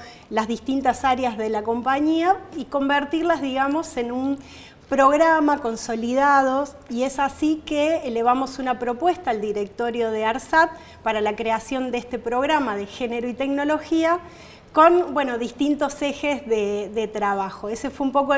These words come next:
el nacimiento del, del programa y la, la idea es hacer más acciones y aglutinar las acciones que ya se venían dando.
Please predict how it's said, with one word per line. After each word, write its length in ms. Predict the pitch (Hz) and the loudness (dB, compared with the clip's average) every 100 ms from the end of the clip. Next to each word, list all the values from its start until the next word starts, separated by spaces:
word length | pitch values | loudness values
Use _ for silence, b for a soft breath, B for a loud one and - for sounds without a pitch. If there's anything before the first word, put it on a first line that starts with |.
| 277 | 0
el 180 | 240 226 | -6 -6
nacimiento 680 | 233 233 247 240 269 269 285 | -6 -6 -6 -4 -2 0 0
del, 420 | 247 233 233 240 | 0 0 -2 -4
del 160 | 240 240 | -8 -6
programa 760 | 277 285 320 339 339 349 403 392 - 294 | -2 -2 2 2 2 2 0 -4 -12 -2
y 300 | 302 339 415 - 240 | 0 0 -2 -12 -8
la, 360 | 240 220 208 202 | 0 2 2 0
la 180 | 226 226 | -2 0
idea 380 | 233 254 262 | 2 4 4
es 240 | 240 254 - B B B B B | 2 -2 -8 B B B B B
hacer 320 | 226 - 247 | -4 0 2
más 280 | 269 269 302 | 2 2 2
acciones 680 | 285 - 330 330 359 392 285 | 0 2 6 8 8 4 2
y 80 | |
aglutinar 920 | 226 226 226 226 247 247 285 277 285 - | 0 0 -2 -2 -2 -2 2 2 2 -2
las 240 | 254 233 233 | -4 -4 -4
acciones 380 | 196 262 247 | -6 -6 -6
que 100 | 240 | -6
ya 200 | 208 233 | -8 -8
se 160 | 220 226 | -6 -6
venían 420 | 214 220 220 220 | -4 -4 -6 -2
dando. 400 | 220 208 190 196 | 0 0 -2 -6